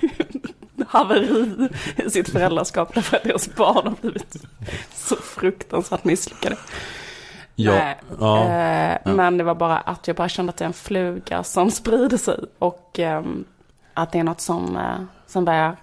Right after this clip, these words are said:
Speaker 1: höras överallt.
Speaker 2: Ja. Ja, men jag tror också att det är, att det är så dumt, eh, o-, om man då är besatt utav hur begåvad ens barn är, att det ska bli framgångsrikt, tror jag att det är så himla dumt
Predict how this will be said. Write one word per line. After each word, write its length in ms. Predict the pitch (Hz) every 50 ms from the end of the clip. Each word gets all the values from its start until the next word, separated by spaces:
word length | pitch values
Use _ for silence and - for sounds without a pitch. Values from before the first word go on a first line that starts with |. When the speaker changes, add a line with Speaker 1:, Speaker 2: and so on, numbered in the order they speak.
| _
Speaker 1:
höras 640 | - - - 226 220 202 190 180 175 175 185 180 -
överallt. 840 | 190 175 170 185 202 220 190 - - - - _ _ _ - - _ _ -
Speaker 2:
Ja. 320 | - 104 107 113 113 107 - - - - _ - - - - - -
Ja, 100 | - 113 117
men 80 | 120 113
jag 100 | 107 104
tror 120 | 120 131
också 200 | 143 139 - 117
att 80 | 107 -
det 120 | 110 104 104
är, 520 | 101 98 98 98 98 98 95 95 95 95 95 - - - _ - - - - - - - - _ _
att 140 | - 90 -
det 60 | 98
är 20 |
så 100 | 87 101
dumt, 520 | 95 98 92 - 131 143 147 139 127 113 107 - - - -
eh, 680 | 92 92 92 92 90 90 90 90 90 90 87 - - -
o-, 140 | 95 95 -
om 140 | - 101 98
man 160 | 95 95 95
då 100 | 92 92
är 80 | 92 92
besatt 460 | 92 98 - - 127 123 120 - - -
utav 320 | - - - 90 87 87
hur 180 | 85 90 90 87
begåvad 580 | 90 87 92 90 98 98 107 113 104 90 90 90
ens 140 | 90 87
barn 300 | 98 95 90 87 85 80
är, 40 | 85 82
att 100 | 85 -
det 60 | -
ska 100 | - 92
bli 100 | 87 87
framgångsrikt, 600 | - 107 101 92 92 90 - 110 110 110 - -
tror 100 | - 90
jag 20 |
att 60 | 87
det 60 | - 87
är 20 |
så 80 | - 95
himla 160 | 90 90 90
dumt 400 | 90 92 110 120 120 117 113